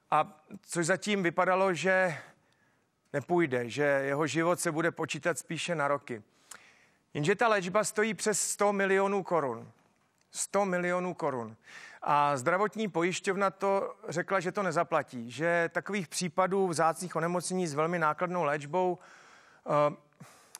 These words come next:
není mnoho a bohužel to musí zamítnout, protože ty peníze by se hodily jinde.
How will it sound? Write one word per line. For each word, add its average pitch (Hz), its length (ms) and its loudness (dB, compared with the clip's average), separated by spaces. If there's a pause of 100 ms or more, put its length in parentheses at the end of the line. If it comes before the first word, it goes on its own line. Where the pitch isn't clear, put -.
(360)
není 175 260 0
mnoho 170 560 2 (420)
a - 60 -6
bohužel 180 340 2
to 202 100 -2
musí 190 260 0
zamítnout, 175 520 0
protože 190 320 0
ty 190 100 -2
peníze 175 580 2
by 160 220 -2
se 170 380 4 (1400)
hodily 156 400 -2
jinde. 127 360 -4